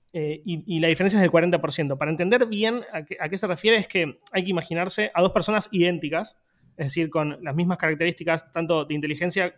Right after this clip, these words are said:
eh, como de dedicación, eh, cuya diferencia es que los padres, eh, ganan en promedio, eh, cien mil dólares por mes, mientras que los de otra familia, o sea, los del otro, la, la otra persona, ganan cincuenta mil dólares, cincuenta mil pesos por mes.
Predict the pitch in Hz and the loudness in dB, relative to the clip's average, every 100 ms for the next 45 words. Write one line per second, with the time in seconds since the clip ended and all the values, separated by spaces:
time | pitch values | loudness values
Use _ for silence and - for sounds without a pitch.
0 | - 156 151 - 156 151 147 143 143 135 | -14 -16 -16 -12 -6 -2 0 -2 -4 -6
1 | - 196 180 240 _ _ _ _ _ _ | 0 2 2 -4 _ _ _ _ _ _
2 | - 170 151 160 156 180 170 185 226 233 | -8 -4 -2 0 4 4 4 2 2 4
3 | 233 226 196 185 160 196 196 214 214 - | 2 2 -2 -2 0 2 4 2 -2 -8
4 | 180 151 156 175 180 190 175 151 160 180 | -16 -12 0 2 2 0 -2 -2 0 2
5 | 185 196 202 - 151 147 - - 165 175 | 2 2 -2 -8 -20 -16 -12 -6 -2 2
6 | 180 170 170 185 202 214 - _ _ _ | 2 2 0 0 0 0 -2 _ _ _
7 | _ _ _ _ 185 196 180 - 190 175 | _ _ _ _ 2 4 4 2 2 2
8 | 185 220 202 220 240 220 254 311 _ - | 2 0 0 0 0 0 -2 -6 _ -16
9 | 143 131 131 127 143 156 151 143 151 147 | -14 -14 -14 -10 -8 -8 -8 -8 -4 -2
10 | 180 160 165 214 208 202 175 170 151 151 | -2 -4 -4 -2 -2 -2 -2 -2 -2 -4
11 | 156 160 143 135 127 _ - 160 156 170 | -2 -4 -4 -6 -10 _ -8 -6 -4 -4
12 | 151 151 147 - 131 | -4 -6 -10 -16 -20